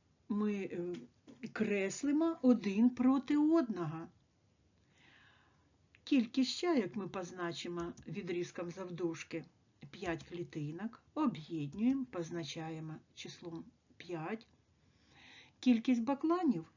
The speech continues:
ми позначимо відрізком завдовжки чотири клітинки, об'єднуємо і позначаємо число чотири. Проводимо пунктирні лінії,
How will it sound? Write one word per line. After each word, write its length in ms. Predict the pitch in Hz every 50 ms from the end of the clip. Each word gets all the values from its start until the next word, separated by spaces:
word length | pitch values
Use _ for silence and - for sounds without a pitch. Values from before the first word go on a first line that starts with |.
| _ -
ми 120 | 262 190 -
позначимо 640 | - 202 175 - 185 180 175 175 - - 175 180
відрізком 720 | 175 180 175 160 175 175 180 190 214 - - - 277 262 220
завдовжки 640 | 175 185 180 175 170 196 214 233 233 - - 254
чотири 400 | 247 - 254 247 - 285 262 247
клітинки, 680 | - - - 175 175 - 170 160 160 160 - - 175 180 - _ _ - - - _ _ _
об'єднуємо 840 | 330 285 208 156 165 160 165 175 185 214 247 240 254 254 254 240 233 - -
і 80 | 202
позначаємо 720 | 175 - 180 170 147 170 165 147 - - 208 233 277 277 247
число 380 | - - - - - 202 220
чотири. 500 | 214 - 220 214 - 208 196 196 196 196 190 - _ _ _ _ _ - - - - - - - - - - _
Проводимо 520 | - 196 190 185 180 185 190 175 185 175 180
пунктирні 720 | 143 - 190 185 - - - 190 175 165 175 175 175 170
лінії, 600 | 160 170 180 190 220 254 285 269 233 180 170 175